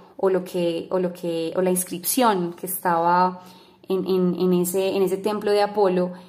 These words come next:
es como una, una forma de, de exhortarnos, sí, a la reflexión. Entonces, muy, muy bacano esta, esta historia que te cuento acá,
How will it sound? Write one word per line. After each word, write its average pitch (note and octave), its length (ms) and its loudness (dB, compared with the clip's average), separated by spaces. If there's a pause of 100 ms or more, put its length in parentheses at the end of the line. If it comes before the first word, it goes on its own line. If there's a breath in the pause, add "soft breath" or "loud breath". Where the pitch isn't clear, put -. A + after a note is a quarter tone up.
(240 loud breath)
es F3+ 640 0
como G3+ 160 -2
una, G3 260 2
una G3+ 160 0
forma G#3 400 2
de, G3 160 0
de F#3 300 0
exhortarnos, F#3+ 960 0 (320)
sí, G#3 320 -4
a F#3+ 60 -2
la F3+ 100 2
reflexión. E3+ 680 -4 (400 loud breath)
Entonces, F#3 420 0
muy, G#3 220 0
muy G#3 160 0
bacano F#3 720 0 (340 loud breath)
esta, G3 280 -2
esta G3 240 2
historia A3 360 4
que G3 100 2
te G3+ 120 -8
cuento F3 280 -8
acá, - 340 -10